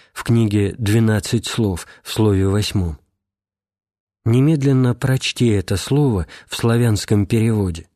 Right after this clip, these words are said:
а после пришлем тебе и в русском. Наконец, подумай, что ты ведь и больна, и слаба.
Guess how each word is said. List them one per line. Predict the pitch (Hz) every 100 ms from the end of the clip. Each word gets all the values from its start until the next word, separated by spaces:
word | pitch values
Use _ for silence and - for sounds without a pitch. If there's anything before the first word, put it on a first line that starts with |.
| _ _ _ -
а | 107
после | 110 165 165 135 120
пришлем | - 117 - 131 131
тебе | - 110 110
и | 107
в | 110
русском. | 98 85 - 85 _ _ _ _ _ _ _ _ _ _ _ _ _
Наконец, | 110 113 143 147 151 - - -
подумай, | 120 120 175 135 104
что | - - 110
ты | - 143
ведь | 135 127 - - _ -
и | 117
больна, | 110 107 101 120 139 123
и |
слаба. | - 117 113 110 87